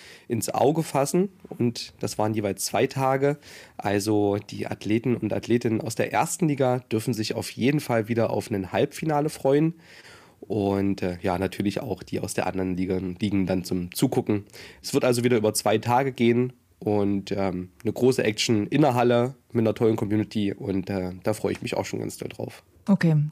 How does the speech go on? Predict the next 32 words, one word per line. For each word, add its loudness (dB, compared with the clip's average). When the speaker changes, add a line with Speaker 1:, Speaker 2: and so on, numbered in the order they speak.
Speaker 2:
dann, 8
äh, 4
hoffen 6
wir 8
mal, 10
dass, 2
äh, 4
alles 2
Weitere 4
dann 6
alsbald 2
geklärt 2
wird 4
und, 6
äh, 2
der 0
Termin 6
dann 4
auch -2
bekannt 2
gegeben -2
werden -2
kann. -4
Speaker 1:
Yes. -8
Am 0
Donnerstag 2
kommt 0
ja 4
die 0
Folge 2
hier -4
raus. 2